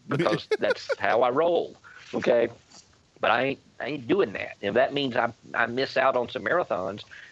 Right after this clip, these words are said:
Speaker 2: then I will. You know what I might do? Might buy 'em on eBay for a lot less. Uh, and I'll still get 'em.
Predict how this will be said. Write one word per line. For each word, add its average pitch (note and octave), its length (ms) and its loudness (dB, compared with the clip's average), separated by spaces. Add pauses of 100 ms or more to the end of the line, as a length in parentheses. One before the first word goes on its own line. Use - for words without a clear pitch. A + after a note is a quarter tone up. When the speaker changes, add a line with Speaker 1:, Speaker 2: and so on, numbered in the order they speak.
(140)
Speaker 2:
then A2 100 2
I G#2 80 2
will. C#3 500 0
You A2+ 60 0
know A#2 60 6
what A#2 100 4
I G2+ 40 2
might B2+ 220 0
do? D#3+ 260 2 (260)
Might A2+ 220 0
buy A#2 160 2
'em A#2+ 100 0
on G#2+ 100 -2
eBay A2 320 0
for - 100 -8
a F#2+ 40 -2
lot G2 240 0
less. G#2 260 0 (560)
Uh, G2 240 0
and - 100 -8
I'll - 60 -4
still - 240 -2
get G#2+ 200 2
'em. - 120 -2